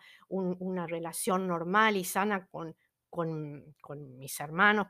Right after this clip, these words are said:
que, con los que compartía, y digo hermanos porque es hermanos, porque eran todos varones, menos, ya digo, la, la guía espiritual,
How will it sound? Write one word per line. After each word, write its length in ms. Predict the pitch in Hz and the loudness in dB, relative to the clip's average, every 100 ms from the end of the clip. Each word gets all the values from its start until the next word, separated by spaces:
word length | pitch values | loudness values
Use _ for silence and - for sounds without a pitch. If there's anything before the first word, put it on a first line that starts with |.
| _ | _
que, 220 | 147 127 | -20 -16
con 140 | - 139 | -12 -12
los 100 | 139 | -10
que 160 | - 151 | -12 -8
compartía, 1160 | 151 156 151 151 - 190 202 175 156 143 139 - _ - - | -8 -6 -8 -8 -6 0 4 4 4 2 -2 -8 _ -20 -6
y 80 | 165 | 0
digo 220 | 196 190 | 4 4
hermanos 400 | 175 202 294 330 | 6 6 6 4
porque 180 | 247 180 | 0 -4
es 100 | - | -2
hermanos, 360 | 165 226 196 - | 2 4 4 2
porque 120 | 160 | 0
eran 180 | 180 180 | 0 2
todos 220 | 220 262 | 2 4
varones, 640 | 240 226 165 131 131 - - _ _ _ | 4 4 2 -2 -10 -12 -16 _ _ _
menos, 720 | 180 190 233 269 294 359 - - _ _ _ _ _ | 0 6 6 8 6 4 -2 -14 _ _ _ _ _
ya 220 | - 180 | -2 0
digo, 360 | 190 208 220 254 | 2 2 4 4
la, 200 | 190 - _ _ - | 2 -2 _ _ -6
la 180 | 151 | -4
guía 180 | 156 202 | 0 0
espiritual, 840 | 208 196 214 214 254 226 233 302 | 0 -2 -2 4 6 8 6 2